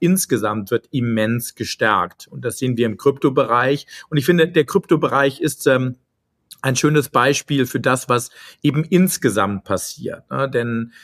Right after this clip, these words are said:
die hohen Kapitalzuflüsse sind eben auch in den K-I-Werten zu sehen. Und auf einmal sehen wir, dass eben nicht nur eine Nvidia und eine Supermicro und eine A M D als K-I-Werte gehandelt werden.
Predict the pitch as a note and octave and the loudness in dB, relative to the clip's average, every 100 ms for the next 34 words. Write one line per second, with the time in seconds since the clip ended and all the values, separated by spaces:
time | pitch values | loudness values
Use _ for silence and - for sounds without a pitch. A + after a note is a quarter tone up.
0 | - _ C3 A#2 D3 C#3+ C3+ C3+ - A#2+ | -20 _ -2 2 2 2 -2 -2 -2 2
1 | B2+ - B2+ - B2 B2+ A#2 A#2 - - | 2 0 -4 0 0 2 2 2 -2 -6
2 | A#2 B2+ - A#2+ A#2+ A2+ A#2 B2 - C3+ | -2 -2 -2 -4 -4 -4 -2 -2 -2 -6
3 | A#2+ B2+ A#2+ A#2 - B2+ F3+ F3+ B2 A2+ | -4 -4 -6 -6 -4 -2 0 2 2 2
4 | - A2 - A2 F#2 G#2 A2+ B2+ B2+ C#3 | 0 -4 -4 -4 -4 -2 -2 -2 -2 -4
5 | - C#3 E3 D#3 B2 A2 A#2 A2+ A2+ A2 | -2 0 2 2 2 0 -2 -2 -4 -2
6 | C3 C3 C3 - - - C3 B2+ - C#3+ | 0 0 -4 -16 -20 -6 -4 -4 -4 -6
7 | C3 C3 B2+ C3+ D#3 E3+ - C#3+ C#3 B2 | -4 -6 -8 -4 -2 -2 -4 0 2 2
8 | B2+ A#2+ A#2 A#2+ A2+ A2 A#2 A#2 A2+ G#2 | 0 0 0 0 -2 -6 -8 0 0 2
9 | G#2 A#2 A#2+ - A2+ A2+ - D3 - A2+ | 0 -4 -6 -8 -6 -6 -4 -4 -2 -2
10 | G#2+ G#2 A#2+ - A2+ A2+ A2 A2 G#2+ G#2 | 0 0 0 -4 -6 -4 -4 -2 -2 -4
11 | G#2 G2 B2 C#3+ G#2+ A2 A2+ - A2+ A#2 | -6 -6 -2 0 0 -2 -8 -6 -6 -6
12 | C3 B2+ - - - - A#2+ A#2 A#2+ A2 | -6 -6 -8 -14 -16 -4 -2 0 0 0
13 | A#2 - B2 A#2 E3+ F#3 C#3+ A2+ A2 G#2+ | -2 -4 -4 0 0 2 0 0 0 0
14 | B2+ C3 | -2 -6